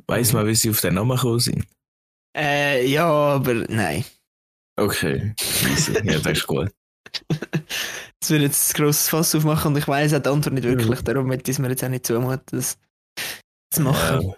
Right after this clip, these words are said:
Speaker 1: vielleicht, vielleicht wird ja irgendwann, da ist irgendwo irgendetwas eingeblendet, was erklärt, was es, das genau heisst. Aber nur vielleicht, ich will da niemandem Hoffnungen machen.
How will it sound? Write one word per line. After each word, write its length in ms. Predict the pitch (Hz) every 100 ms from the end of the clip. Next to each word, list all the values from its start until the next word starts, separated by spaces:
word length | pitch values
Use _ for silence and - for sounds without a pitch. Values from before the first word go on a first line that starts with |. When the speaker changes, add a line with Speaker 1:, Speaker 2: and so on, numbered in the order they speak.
| -
Speaker 1:
vielleicht, 400 | - 85 87 101
vielleicht 360 | 95 87 -
wird 200 | 98 92
ja 80 | 85
irgendwann, 580 | 87 95 90 87 87 90
da 100 | 85
ist 120 | 87
irgendwo 520 | 98 98 - 87 90
irgendetwas 680 | 90 92 - - 78 - -
eingeblendet, 640 | 92 92 82 85 92 76 78
was 160 | 80
erklärt, 580 | 78 - 69 90 92 73
was 160 | 80 98
es, 140 | -
das 200 | - -
genau 340 | - - - 90
heisst. 460 | - 53 - - _ _ _ _ -
Aber 240 | 143 123
nur 160 | 104 107
vielleicht, 440 | 104 98 95 95 98
ich 120 | 87
will 120 | 90 73
da 100 | 85
niemandem 380 | 87 92 85
Hoffnungen 460 | 90 98 - 80 78
machen. 320 | 85 98 -